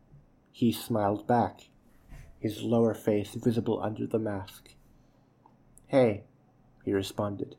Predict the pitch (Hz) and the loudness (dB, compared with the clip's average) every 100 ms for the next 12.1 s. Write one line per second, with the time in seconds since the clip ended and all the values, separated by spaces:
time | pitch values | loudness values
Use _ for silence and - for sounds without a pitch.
0 | _ _ _ _ _ _ _ _ - 127 | _ _ _ _ _ _ _ _ -2 2
1 | 131 - 104 95 - _ _ _ - 117 | 2 2 -4 -4 -8 _ _ _ -4 0
2 | 120 139 - _ _ _ _ _ _ _ | 0 0 -8 _ _ _ _ _ _ _
3 | _ _ _ - 113 117 110 101 - - | _ _ _ -6 -2 0 0 0 -4 -16
4 | _ _ _ _ _ _ _ _ _ - | _ _ _ _ _ _ _ _ _ 0
5 | 120 117 - - 117 113 117 113 117 110 | 2 2 0 2 2 2 0 0 -2 -2
6 | 117 120 117 110 - - 104 101 - - | 0 0 0 -2 -4 -6 -4 -6 -12 -18
7 | - _ _ _ - 95 - 101 98 - | -20 _ _ _ -8 -8 -4 -4 -4 -10
8 | _ _ _ _ _ _ 120 107 - 110 | _ _ _ _ _ _ 0 0 0 -6
9 | 101 98 107 110 104 101 - 107 113 110 | -4 -4 -6 -2 -4 -4 -6 -6 -6 -8
10 | 107 - 104 104 - _ _ _ _ _ | -8 -4 -4 -6 -16 _ _ _ _ _
11 | _ - 110 104 - 135 117 113 - 110 | _ -6 -4 -4 -2 2 2 0 -6 -6
12 | 101 | -6